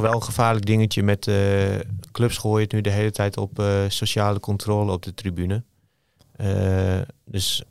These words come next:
Speaker 2: bij wijze van spreken mogen supporters hun gang gaan, eh, tegen die fan, eh, zolang, eh, die, eh, diegene, de dader, dan maar, eh, uit het stadion, eh, wordt gezet. Alleen gisteren zag je ook weer dat het best wel, eh,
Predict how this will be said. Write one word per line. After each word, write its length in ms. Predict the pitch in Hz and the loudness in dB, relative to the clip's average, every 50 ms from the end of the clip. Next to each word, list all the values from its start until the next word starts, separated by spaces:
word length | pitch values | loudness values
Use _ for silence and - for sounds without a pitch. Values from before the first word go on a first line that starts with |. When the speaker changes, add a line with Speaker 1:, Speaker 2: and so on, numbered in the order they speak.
| - - - | -20 -16 -6
Speaker 2:
bij 120 | 95 92 | -4 0
wijze 220 | 95 101 101 98 - | 2 2 2 2 0
van 100 | - - | -4 -4
spreken 340 | - 107 98 98 - - | 0 2 2 2 2 2
mogen 220 | 98 98 98 95 92 | 2 2 2 0 -2
supporters 440 | - 107 - - 104 101 98 95 92 | -6 -6 -2 0 0 2 2 0 0
hun 120 | 101 95 | 0 -2
gang 220 | - - 104 104 | 0 0 -2 -2
gaan, 280 | - - 101 98 98 98 | -2 -4 -6 -4 -2 -2
eh, 180 | 98 95 95 95 | 0 0 0 -2
tegen 360 | 95 95 - 101 95 95 104 | -2 -2 -2 -4 -2 -2 -4
die 100 | 98 95 | -6 -6
fan, 360 | - - 104 101 98 101 98 98 | -6 -6 -4 -4 -2 -2 -2 -4
eh, 60 | 95 95 95 95 95 | -4 -4 -2 -4 -4
zolang, 440 | 95 92 - 98 92 95 98 98 95 | -4 -4 -4 -2 0 0 0 2 2
eh, 160 | 98 95 95 95 98 135 - | 2 2 0 0 -2 -4 -8
die, 460 | 147 127 113 107 104 104 98 95 95 98 | -12 -12 -12 -8 -4 -2 -2 0 0 0
eh, 220 | 98 95 98 101 101 - - _ | 0 0 0 -2 -4 -6 -14 _
diegene, 480 | - - 104 - 104 104 101 101 98 95 | -10 -8 -8 -2 0 2 2 4 2 2
de 120 | 98 98 | 0 0
dader, 320 | 98 98 98 101 101 101 | 2 2 2 4 2 2
dan 160 | 98 98 98 98 | 0 0 0 2
maar, 240 | 101 98 95 95 95 | 2 2 0 0 0
eh, 60 | 98 | -2
uit 100 | 95 - | -2 0
het 140 | 95 101 95 | -2 -2 -2
stadion, 600 | - - - 107 104 104 98 95 90 90 87 87 | -2 -2 0 0 0 0 0 -2 -2 -2 -2 -2
eh, 80 | 90 90 | -2 -2
wordt 220 | 87 90 92 - - | -2 -2 -4 -6 -4
gezet. 420 | - - - 92 101 - - - - _ _ - _ _ _ _ _ _ - - - - - - _ _ _ _ | -6 -4 0 0 0 -2 -4 -14 -20 _ _ -20 _ _ _ _ _ _ -12 -12 -10 -10 -16 -18 _ _ _ _
Alleen 300 | - - 95 98 98 92 | -6 -2 0 2 2 2
gisteren 300 | - 123 113 101 110 107 | 2 0 0 0 0 0
zag 180 | - 113 104 - | 2 0 2 2
je 100 | 113 104 | 2 2
ook 160 | 107 107 101 | 2 2 2
weer 160 | 110 110 104 | 2 2 2
dat 140 | 98 101 98 | 2 2 0
het 120 | 101 101 | 0 0
best 200 | 95 107 110 - | 2 2 2 2
wel, 400 | - 104 104 101 101 98 98 98 | 2 2 2 4 4 4 4 4
eh, 260 | 98 98 98 98 95 | 4 4 2 2 0